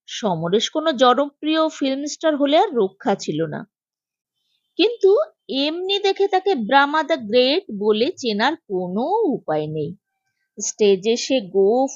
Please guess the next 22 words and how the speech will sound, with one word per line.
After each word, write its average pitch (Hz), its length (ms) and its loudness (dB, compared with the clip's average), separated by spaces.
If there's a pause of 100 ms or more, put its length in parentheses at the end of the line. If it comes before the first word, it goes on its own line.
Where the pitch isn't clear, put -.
ও 254 100 -4
ফ্রেঞ্চ 202 460 -4
কাট 254 240 -2
দাড়ি 214 260 2
ব্যবহার 247 460 0
করে 247 280 -2 (880)
এবং 359 200 0 (140)
নিজের 262 440 0
আসল 240 380 0
চেহারা 370 420 0 (160)
কাগজে 254 440 2
ছাপতে 233 460 -4
দেওয়াও 262 340 2
তার 302 220 -2
নিষেধ 185 400 -6
আছে। 160 320 -6 (2000)
"কাকে 269 340 2
চাই?" 381 420 4 (1000)
দরজা 220 480 0
খুলেছে 359 500 -2
একটি 262 240 -6
চাকর। 165 440 -4